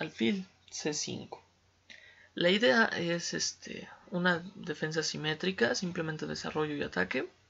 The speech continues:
Tras esto, este, nosotros vamos a jugar C tres. La idea de C tres es en algún momento poder jugar D cuatro. Aquí se le conoce ya como yuco piano. Nuestro oponente generalmente va a jugar caballo F seis,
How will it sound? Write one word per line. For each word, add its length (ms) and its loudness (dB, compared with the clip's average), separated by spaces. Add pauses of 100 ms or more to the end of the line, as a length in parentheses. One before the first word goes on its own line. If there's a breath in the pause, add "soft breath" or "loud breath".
(760 loud breath)
Tras 300 6
esto, 560 6
este, 640 -2
nosotros 340 -2
vamos 160 2
a 40 -4
jugar 180 2
C 120 2
tres. 380 4 (520 loud breath)
La 140 4
idea 160 12
de 140 6
C 100 0
tres 300 6
es 100 0
en 140 4
algún 200 2
momento 400 0
poder 240 0
jugar 300 -2
D 140 2
cuatro. 420 2
Aquí 240 -4
se 80 -2
le 100 0
conoce 360 0
ya 160 2
como 200 0
yuco 340 -6
piano. 380 2 (800 loud breath)
Nuestro 300 4
oponente 360 6
generalmente 520 2
va 100 2
a 40 -4
jugar 280 0
caballo 300 -2
F 160 -6
seis, 480 -2